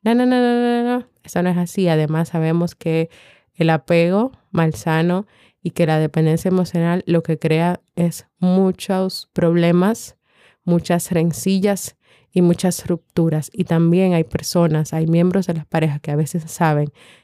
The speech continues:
que su pareja es dependiente y se aprovecha de eso y le manipula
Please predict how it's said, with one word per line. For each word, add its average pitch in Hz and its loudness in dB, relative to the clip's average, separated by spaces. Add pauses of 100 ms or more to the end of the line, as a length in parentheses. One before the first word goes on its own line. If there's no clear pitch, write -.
(160)
que - 2
su 156 -2
pareja 170 0
es 170 -6
dependiente 170 0 (380)
y 185 0
se 190 -2
aprovecha 165 0
de 160 2
eso - -4
y 180 2
le 170 4
manipula 156 0